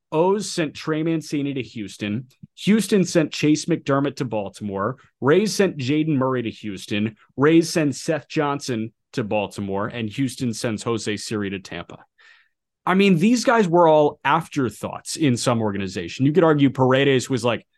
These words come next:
a prospect that wasn't working out. It's a lot like Adames was with Tampa. But, dude, I mean, these are scraps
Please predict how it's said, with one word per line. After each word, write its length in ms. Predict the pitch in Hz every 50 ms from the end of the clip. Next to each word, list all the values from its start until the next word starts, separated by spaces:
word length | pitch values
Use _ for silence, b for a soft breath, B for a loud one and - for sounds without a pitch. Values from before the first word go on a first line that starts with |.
| _ _
a 100 | - 131
prospect 540 | - - 143 143 143 135 - - 139 127 -
that 160 | - 123 -
wasn't 460 | - 120 113 123 120 117 127 123 - -
working 480 | 113 120 120 120 - - 117 101 101
out. 320 | 98 104 117 127 151 - _ _ _ _
It's 140 | - 135 -
a 60 | 131
lot 240 | 123 127 131 123 123
like 140 | 135 120 117
Adames 540 | 117 101 107 104 101 113 123 135 131 - -
was 460 | 131 131 139 143 147 156 151 - 135
with 180 | 135 131 127
Tampa. 540 | 127 - - 139 139 143 139 156 156 170 175 - _ _ _ _ _ _ _ _ _ _ _ _ -
But, 220 | 185 170 - -
dude, 420 | - 147 180 220 226 190 165 165 160 -
I 140 | - 165 170
mean, 260 | 175 175 170 160 135
these 300 | 135 175 202 214 165 202
are 420 | 190 180 170 156 147 135 131 - _ _ _ _ _ _ _ _ _ _ _ _ _ _ _ _
scraps 840 | - - - - - - - 143 151 180 208 196 - - - - -